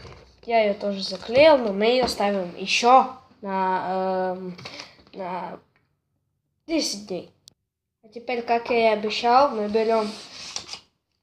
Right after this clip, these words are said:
сто долларов и макаем в эту воду. <laughs>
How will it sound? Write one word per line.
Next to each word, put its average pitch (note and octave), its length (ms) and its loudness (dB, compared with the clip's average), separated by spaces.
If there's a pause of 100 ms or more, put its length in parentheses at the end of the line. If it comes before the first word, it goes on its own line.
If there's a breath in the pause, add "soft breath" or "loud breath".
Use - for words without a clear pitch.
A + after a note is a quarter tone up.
сто - 320 -12
долларов G#3 500 -8 (1000)
и C4 100 -18
макаем A3 720 -4 (1160)
в G#3 140 -18
эту A3+ 280 -4
воду. F#3 340 -12 (840)
<laughs> C#4+ 300 -20